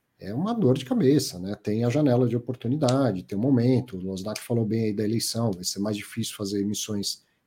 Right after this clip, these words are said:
já já, daqui a alguns poucos meses. Então é essa o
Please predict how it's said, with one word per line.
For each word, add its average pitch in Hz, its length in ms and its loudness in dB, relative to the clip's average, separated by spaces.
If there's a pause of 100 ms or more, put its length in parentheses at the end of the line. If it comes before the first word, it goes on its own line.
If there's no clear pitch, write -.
já 113 200 0
já, 110 220 2
daqui 95 240 -2
a - 20 4
alguns 98 300 0
poucos 107 420 -4
meses. 98 500 -2 (560)
Então 240 280 6
é 240 240 8
essa 240 220 2
o 131 1120 6